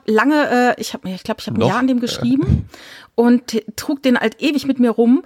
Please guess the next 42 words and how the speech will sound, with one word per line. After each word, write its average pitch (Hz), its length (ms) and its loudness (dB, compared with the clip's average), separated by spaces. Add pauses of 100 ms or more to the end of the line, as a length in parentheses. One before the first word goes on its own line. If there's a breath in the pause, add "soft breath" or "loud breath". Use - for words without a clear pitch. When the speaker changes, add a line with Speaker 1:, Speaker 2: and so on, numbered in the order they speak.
(220 loud breath)
Speaker 1:
weil 233 100 2
das 240 200 -2
war 240 160 0
wie 277 100 2
ein 254 140 0
riesiges 254 440 0
Monster, 233 500 2
wie 247 60 0
so 262 100 0
ein 247 60 2
Elefant 233 560 0
und 240 120 2
egal, 247 320 0
welche 247 220 0
Stelle 226 260 0
ich - 180 -4
angefasst 247 600 -2
habe, 214 400 -2 (300 loud breath)
ich - 180 -10
wusste 269 240 -2
überhaupt 233 300 -2
nicht 254 160 -2
mehr, 240 160 2
wie 240 100 2
ich 240 100 -4
die - 80 -6
Konturen 240 460 0
setze, 165 320 -4
ne? 208 200 -6 (580 loud breath)
Und, 220 300 2
Speaker 2:
Mhm. 127 60 2
Speaker 1:
ähm, 208 300 0 (460 loud breath)
aber 247 220 0
ich - 100 -6
hatte 294 180 0
auf 233 100 -6
jeden 285 200 2
Fall 262 200 0
bei 262 100 0
der 220 100 2
Konzeption 226 640 -4
schon 240 260 0